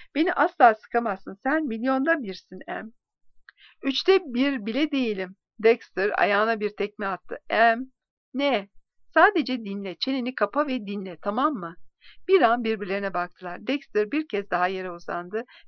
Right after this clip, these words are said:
Biraz sonra Emma da onu takip etti ve yattığı anda Dexter'ın kolunu omzunun altına uzatmış olduğunu fark etti.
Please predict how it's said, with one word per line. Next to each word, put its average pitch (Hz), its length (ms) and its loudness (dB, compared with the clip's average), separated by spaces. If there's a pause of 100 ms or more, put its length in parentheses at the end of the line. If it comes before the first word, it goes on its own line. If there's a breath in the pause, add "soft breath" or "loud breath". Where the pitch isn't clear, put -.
Biraz 320 280 4
sonra 190 360 -4
Emma 226 320 -2
da 220 80 -2
onu 214 140 -6
takip 202 360 -4
etti 196 220 -8
ve 208 40 -4
yattığı 208 380 -2
anda 196 320 -2 (320 soft breath)
Dexter'ın 196 560 -4
kolunu 285 320 0
omzunun 277 320 -2
altına 214 420 -2
uzatmış 220 500 -2
olduğunu 196 320 -6
fark 180 320 -6
etti. - 320 -18